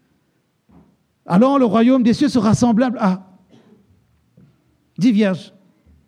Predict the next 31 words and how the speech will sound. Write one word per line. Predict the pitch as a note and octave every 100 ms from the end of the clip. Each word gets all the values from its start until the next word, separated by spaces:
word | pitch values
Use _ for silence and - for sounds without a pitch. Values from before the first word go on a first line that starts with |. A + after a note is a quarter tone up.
| _ _ _ _ _ _ _ -
Nous | F#3
avons | F3 G3
déjà | G3 B3+
parlé | - A3 B3+
de | A#3
cette | G3 A#3+ G#3+
parabole, | G#3+ F#3+ G3 B3+ C#4 - - _ -
mais | F#3+
c'est | G3
cette | A3
notion | G3+ G3 B3
de |
persévérance | A3 A3+ B3 A#3 A#3+ B3
qui | B3
m'intéresse | A3+ G#3+ G#3 A3 -
aujourd'hui. | G3 G3 E3+ F3+ E3 _ _ _ _ _ _ _ _ _ _ _ -
Parce | A#3+
que | G3 C4 - - _ _ _ _ C4+ _
quand | C#4+
il | D4
n'y | C4+
a | B3
pas | E4
de | D4+
persévérance, | C4 C4 A#3 B3 A#3 B3+ D4+ A#3+
il |
y |
a | C4
comme | C4 A#3+
un | A3+
déséquilibre. | C4+ F#3 - C4 D4 G#3 C#3+